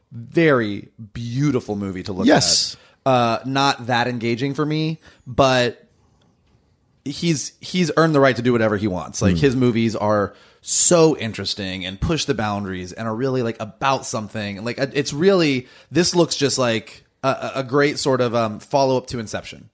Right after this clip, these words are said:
Speaker 2: Yeah.
Speaker 1: A movie that I'm like, "I don't know what this is, and I think you're gonna challenge me visually, you're gonna challenge me story-wise,"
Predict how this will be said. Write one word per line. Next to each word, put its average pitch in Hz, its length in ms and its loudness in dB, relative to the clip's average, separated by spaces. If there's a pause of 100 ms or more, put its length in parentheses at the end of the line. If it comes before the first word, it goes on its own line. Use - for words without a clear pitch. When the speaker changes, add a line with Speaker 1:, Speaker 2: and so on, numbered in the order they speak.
Speaker 2:
Yeah. 185 180 6 (100)
Speaker 1:
A 135 80 -4
movie 165 260 2
that 151 100 0
I'm 143 80 -2
like, 131 260 -4 (240)
"I 165 140 4
don't 165 200 0
know 147 220 4
what 127 400 -2
this 131 320 -2
is, 160 600 -2 (440)
and 143 140 2
I 131 80 2
think 175 340 -4
you're 170 100 2
gonna 143 160 0
challenge 156 920 -2 (440)
me 156 640 0
visually, 147 680 0
you're 139 200 -4
gonna 120 140 -4
challenge 139 400 -4
me 135 80 -4
story-wise," 139 880 2